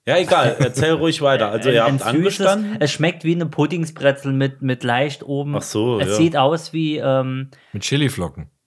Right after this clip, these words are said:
Speaker 1: I.
Speaker 2: Nee, es schmeckt
Speaker 3: Ist
Speaker 2: wie eine,
Speaker 3: süß.
Speaker 2: es schmeckt wie eine, wie eine, wie eine,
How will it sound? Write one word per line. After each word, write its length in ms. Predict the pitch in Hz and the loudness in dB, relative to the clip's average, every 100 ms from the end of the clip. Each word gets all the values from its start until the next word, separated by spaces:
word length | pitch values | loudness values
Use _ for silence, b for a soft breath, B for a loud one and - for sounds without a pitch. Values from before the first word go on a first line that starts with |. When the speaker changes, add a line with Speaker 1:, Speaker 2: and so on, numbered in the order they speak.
| _ _ _ _ _ | _ _ _ _ _
Speaker 1:
I. 400 | 98 110 104 80 | -14 -12 -14 -18
Speaker 2:
Nee, 400 | - 127 135 190 | -14 -8 -6 -4
es 140 | 190 - - - - | -6 -8 -16 -20 -16
schmeckt 260 | - - | -4 0
Speaker 3:
Ist 100 | - | 2
Speaker 2:
wie 40 | - | 4
eine, 100 | 113 | 4
Speaker 3:
süß. 120 | 170 - | 4 -2
Speaker 2:
es 80 | |
schmeckt 360 | - 127 135 - | -6 -6 -8 -6
wie 60 | 170 | -4
eine, 320 | 165 160 - | -2 -2 -4
wie 120 | 135 143 | -6 -6
eine, 340 | 143 139 131 | -2 -2 -4
wie 140 | 135 131 | -6 -6
eine, 280 | 135 131 | -4 -6